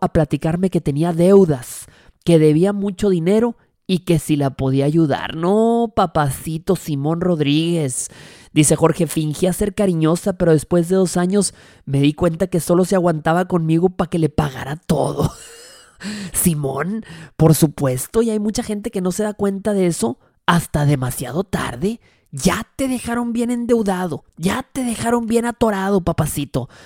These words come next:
pero ahí andas tú, ahí andas como burro directo al matadero.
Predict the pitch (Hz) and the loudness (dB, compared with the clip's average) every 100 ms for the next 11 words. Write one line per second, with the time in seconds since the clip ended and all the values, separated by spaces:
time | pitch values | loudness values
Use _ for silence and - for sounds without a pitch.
0 | - - 135 135 139 170 170 - 123 117 | -6 2 4 2 0 -2 -4 -8 -10 -12
1 | _ _ _ _ 107 143 170 190 220 - | _ _ _ _ 0 2 2 0 -2 0
2 | 208 185 165 240 254 269 - _ 160 151 | 2 2 4 4 4 0 -4 _ -4 -2
3 | 143 147 208 - - 226 214 208 277 139 | -2 -4 -6 -6 -2 0 0 -2 -2 -4
4 | 131 123 113 113 | -6 -6 -8 -12